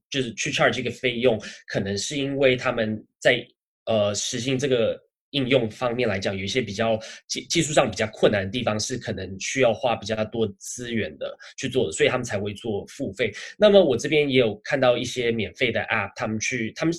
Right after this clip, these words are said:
之所以是用免费，是因为他们可能是想要借由，呃，呃，大家的口碑吧，就是先去使用这个 app，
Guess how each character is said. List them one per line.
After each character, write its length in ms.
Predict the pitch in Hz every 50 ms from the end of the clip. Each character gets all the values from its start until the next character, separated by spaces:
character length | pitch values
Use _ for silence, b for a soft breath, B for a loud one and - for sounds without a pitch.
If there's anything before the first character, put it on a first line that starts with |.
| -
之 140 | - - 165
所 180 | 156 - 160 113
以 20 |
是 120 | 98 -
用 120 | 143 139 120
免 200 | 117 107 85 -
费， 280 | - - 135 117 107 98 B B B B
是 160 | B - 139
因 160 | 139 131 131 131
为 140 | 135 131
他 140 | 123 127 135
们 120 | 127 127 127
可 120 | - 123
能 180 | 101 95 95 95
是 160 | - - 131
想 260 | 127 - 120 104 92 104
要 240 | 117 120 117 113 110
借 240 | - - 143 117
由， 280 | 110 107 98 104 101 90 B B B B B B _
呃， 420 | - 107 104 98 95 92 - - _ _ _ _ _ _ _ - 139 _ _ _ _ _ _ -
呃， 360 | - 123 113 107 104 104 104 110 107 _ -
大 140 | 160 147
家 140 | 127 131 120
的 200 | 110 117 107 101 - _
口 300 | - - - 120 104 -
碑 160 | - 113 110
吧， 200 | 113 104 95 80
就 120 | - - 135
是 280 | 127 131 135 131 127
先 360 | 123 - - 135 123 123 127 120
去 280 | - - - - 143
使 160 | 131 - 113
用 100 | 104 101
这 80 | 110 127
个 80 | 123 -
app， 240 | 98 127 113 107